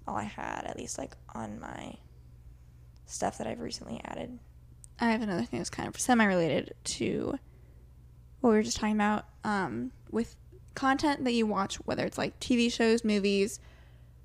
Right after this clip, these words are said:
Speaker 2: podcasts, whatever. How does, like, the book content that you consume compare to other types of content? 'Cause I feel like in theory you would think, oh, if you, like, read rom-com, or if you, like, read romances, maybe you like to watch, like, rom-coms, maybe you like to watch, like,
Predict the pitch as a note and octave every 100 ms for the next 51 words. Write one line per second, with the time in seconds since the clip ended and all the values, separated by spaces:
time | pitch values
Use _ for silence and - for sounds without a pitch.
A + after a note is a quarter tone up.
0 | - - - G#3+ - G3 A3 - G3+ -
1 | G#3+ A#3 - - - - A#3 C4 C#4+ B3+
2 | - A3+ G#3+ G#3 F#3 - - F#3 - -
3 | - B3 C#4 D4 C4+ C4+ C4 - C4+ C4+
4 | B3+ A#3 - F#3+ F3 - - C3 E3+ A2
5 | - - - - - - - - - -
6 | - - - - B3 E4 E4+ C#4 A#3+ A#3
7 | A3+ - G#3+ G#3+ - - - - - E4+
8 | D#4+ - - A3+ A3 G3+ - - - -
9 | - - G#3+ G#3 A3 C4 D#4 D#4 B3+ -
10 | A3 A3 A3+ A3+ A3 - B3+ B3+ A3+ G#3
11 | F#3+ A3+ A3 A#3 A#3 A3+ - A3 A3 A3+
12 | - G#3 G3+ A#3+ E3+ E3+ - G#3+ G#3+ A#2+
13 | B2 - B2+ B2+ - B2+ B2+